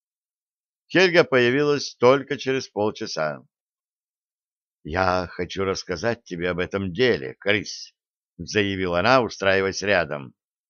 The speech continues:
"Ты будешь тоже в нём участвовать. Оно весьма ответственное, и французское правительство в нём очень заинтересовано. Я начну сначала".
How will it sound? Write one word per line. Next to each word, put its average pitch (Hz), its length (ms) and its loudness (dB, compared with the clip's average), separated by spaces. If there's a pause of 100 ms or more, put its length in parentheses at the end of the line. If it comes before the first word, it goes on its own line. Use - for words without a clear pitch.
(720)
"Ты 123 380 0
будешь 143 400 -2
тоже 135 380 2
в 143 60 -4
нём 151 240 -2
участвовать. 101 1000 -4 (720)
Оно 170 320 4
весьма 104 480 0
ответственное, 120 960 -2 (380)
и 110 200 0
французское 110 680 -4
правительство 107 680 -4
в 120 80 -4
нём 104 240 -2
очень 98 500 -2
заинтересовано. 123 1300 0 (800)
Я 160 240 4
начну 139 420 -2
сначала". 78 880 -4